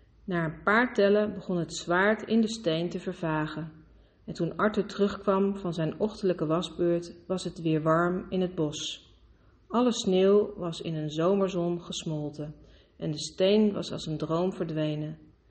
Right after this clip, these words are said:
De jongen had zin om te huilen, want hij wist dat die verschijning Merlijns manier was om vaarwel te zeggen.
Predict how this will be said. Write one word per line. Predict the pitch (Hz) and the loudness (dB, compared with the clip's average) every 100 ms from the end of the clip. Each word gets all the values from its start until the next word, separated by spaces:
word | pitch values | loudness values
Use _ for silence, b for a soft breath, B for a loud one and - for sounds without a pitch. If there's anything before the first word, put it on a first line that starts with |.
| b b _ | b b _
De | 165 | 2
jongen | 185 208 | 4 6
had | 165 - | 4 0
zin | 185 170 | 0 0
om | 156 | -2
te | |
huilen, | 160 170 175 185 165 156 B B B B | -6 -2 2 2 2 -2 B B B B
want | 165 | -10
hij | 165 160 | -6 -2
wist | 165 240 - - - | 2 2 2 -10 -10
dat | 180 170 | -8 -4
die | 208 220 220 | 0 0 -2
verschijning | 226 170 - 175 175 190 185 196 B B B | -8 -8 -4 -2 0 0 0 -4 B B B
Merlijns | - 160 160 170 196 - | -4 0 2 2 0 0
manier | 170 165 170 | 0 2 2
was | 165 160 185 | 2 0 -4
om | 165 | -6
vaarwel | 170 160 160 | -2 0 0
te | 160 156 | -2 -4
zeggen. | 147 151 151 | -6 -6 -8